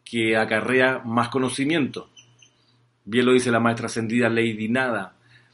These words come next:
el conocimiento sin utilizarse es más peligroso que la ignorancia, por el con-, porque con el conocimiento viene a la responsabilidad de utilizarlo de manera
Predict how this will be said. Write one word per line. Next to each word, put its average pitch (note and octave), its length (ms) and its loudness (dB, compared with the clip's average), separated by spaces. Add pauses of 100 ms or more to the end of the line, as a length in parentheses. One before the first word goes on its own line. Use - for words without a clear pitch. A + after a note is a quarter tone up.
(360)
el G#2+ 180 -8
conocimiento C3+ 1040 0
sin A2 400 -6
utilizarse A#2 1080 -4
es A2 140 -4
más G#2+ 240 -2
peligroso A#2 1040 -4
que G#2 220 -6
la A2 180 -4
ignorancia, A#2+ 960 -4
por G#2 280 -2
el G2 160 -4
con-, F#2 280 -10 (100)
porque G#2 400 -2
con G#2+ 200 -2
el G2+ 140 -6
conocimiento A#2+ 960 -4 (380)
viene A#2+ 460 0
a B2+ 80 2
la G#2+ 160 2
responsabilidad G2+ 1200 -4 (320)
de A2+ 140 -2
utilizarlo D#3 1040 0 (1040)
de A2 180 -2
manera G#2+ 680 0